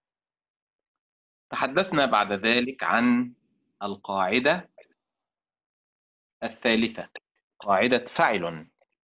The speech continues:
التي درسناها في الأسبوع الفائت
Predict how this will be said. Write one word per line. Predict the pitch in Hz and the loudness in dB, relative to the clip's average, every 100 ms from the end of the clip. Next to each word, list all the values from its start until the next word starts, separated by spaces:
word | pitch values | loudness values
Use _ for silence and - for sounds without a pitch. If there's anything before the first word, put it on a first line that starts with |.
| _ _ _ _ - | _ _ _ _ -10
التي | 98 143 160 147 | -2 -2 2 2
درسناها | 131 123 123 139 127 143 135 110 98 87 | 4 2 0 0 4 4 4 2 0 -2
في | - | -6
الأسبوع | 95 - - 98 113 113 | -12 -4 -4 0 2 4
الفائت | 110 107 131 127 113 - - | 2 0 2 4 2 -2 -14